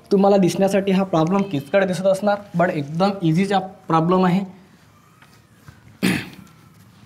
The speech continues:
सर्वात आधी काय करायचं? जो given problem आहे त्याला simplify करायचं. ओके, म्हणजे जी given curve आहे त्याला काय करायचं? Simplify. So in solution, let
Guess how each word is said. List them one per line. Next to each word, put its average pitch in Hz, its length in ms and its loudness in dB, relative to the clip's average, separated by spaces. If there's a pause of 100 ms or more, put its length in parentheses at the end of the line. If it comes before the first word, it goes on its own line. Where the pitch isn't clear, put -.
(480)
सर्वात 180 480 0
आधी 190 160 0
काय 202 180 0
करायचं? 190 440 -4
जो 165 180 0
given 165 260 0
problem 170 420 -2
आहे 175 260 -4
त्याला 165 160 -2 (120)
simplify 165 480 -2
करायचं. 170 400 -2 (140)
ओके, 180 160 -4
म्हणजे 170 240 -4
जी 170 120 -2 (100)
given 165 340 0
curve 190 180 4
आहे 185 200 4
त्याला 170 180 2
काय 180 160 0
करायचं? 180 260 0
Simplify. 175 580 0 (500)
So 208 140 4 (140)
in 202 140 0
solution, 208 580 0 (280)
let 208 200 2